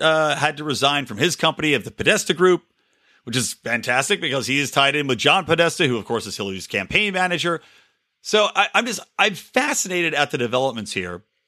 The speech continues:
and I'm really interested to see where it's going to lead.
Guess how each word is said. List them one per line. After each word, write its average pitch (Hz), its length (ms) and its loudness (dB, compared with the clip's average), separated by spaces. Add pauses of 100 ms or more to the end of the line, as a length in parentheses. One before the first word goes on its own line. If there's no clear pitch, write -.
(540)
and 185 240 4
I'm 180 160 -4
really 220 300 2
interested 185 380 -2
to 156 80 0
see 151 180 2
where 127 140 0
it's 107 100 -4
going 113 200 0
to 104 40 -4
lead. 98 320 -8